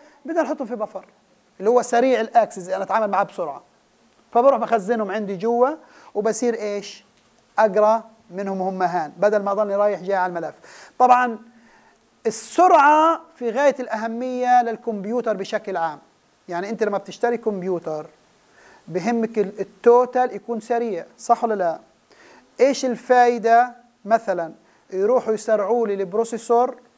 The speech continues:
ويروحوا يعملوا لي اوبريتنج system ولا compiler بطيء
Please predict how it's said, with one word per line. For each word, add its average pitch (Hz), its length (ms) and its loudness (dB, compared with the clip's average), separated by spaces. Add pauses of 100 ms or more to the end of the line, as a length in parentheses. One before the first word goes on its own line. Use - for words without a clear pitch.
(340)
ويروحوا 208 340 2
يعملوا 220 420 0
لي 214 80 -2
اوبريتنج 202 680 -2
system 196 460 -6
ولا 196 180 2
compiler 208 640 2
بطيء 196 680 -2